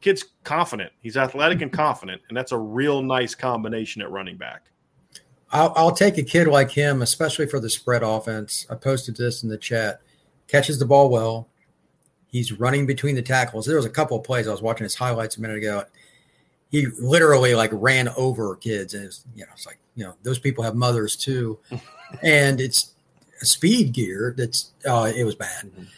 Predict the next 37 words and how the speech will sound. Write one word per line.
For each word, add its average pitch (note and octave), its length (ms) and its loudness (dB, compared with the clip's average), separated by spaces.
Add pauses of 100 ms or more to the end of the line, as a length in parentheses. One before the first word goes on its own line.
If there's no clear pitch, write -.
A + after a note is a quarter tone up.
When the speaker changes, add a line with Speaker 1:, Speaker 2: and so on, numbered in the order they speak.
(220)
Speaker 2:
And D3 120 4
there's D#3 180 6
a C3 40 6
speed G#3+ 300 2
gear C#3 180 6
that B2+ 260 -2
some F#3 220 2
kids D#3+ 240 2
just C3+ 220 -2
don't A#2 180 -6
reach. - 480 -6
And C3+ 100 -4
when D#3 140 2
he G#3 200 10
hits, - 640 6 (440)
he's, D#3 280 2
he's, D3 300 -2 (260)
especially D3+ 400 2
in C3 60 -2
the A#2+ 40 0
state D3 200 4
of A#2 80 0
Washington, A2+ 680 2 (160)
yeah, - 120 -14 (440)
they, G#2 80 -16
they A#2+ 160 -2
can A2+ 100 -4
walk A2+ 220 2
off A2 160 -4
the A2 60 -16
field. A#2+ 240 -4
They're A#2 100 -4
not A2 120 -4
gonna G#2+ 140 -12
catch D3 340 -2
him. G2 160 -8
So A2+ 340 -2